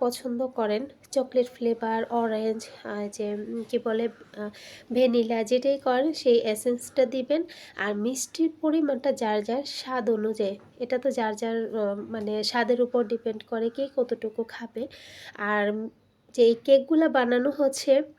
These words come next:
এই কেকগুলা কিন্তু পুরো মিম বানাচ্ছে আর কি, মানে মিম, আহ, বলছে আমাকে বানানোর জন্য।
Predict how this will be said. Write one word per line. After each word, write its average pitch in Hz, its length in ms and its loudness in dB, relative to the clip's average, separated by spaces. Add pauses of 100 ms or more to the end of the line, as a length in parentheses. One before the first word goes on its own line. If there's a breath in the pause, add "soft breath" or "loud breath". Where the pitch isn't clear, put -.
(100)
এই 220 100 2
কেকগুলা 247 500 2
কিন্তু 254 240 0
পুরো 262 340 2 (100)
মিম 254 360 -2
বানাচ্ছে 240 560 -2
আর 220 140 -2
কি, 262 240 -6
মানে 240 260 -4
মিম, 262 380 -2
আহ, - 480 -8
বলছে 240 480 4
আমাকে 233 320 0
বানানোর 233 460 -2
জন্য। 226 280 -4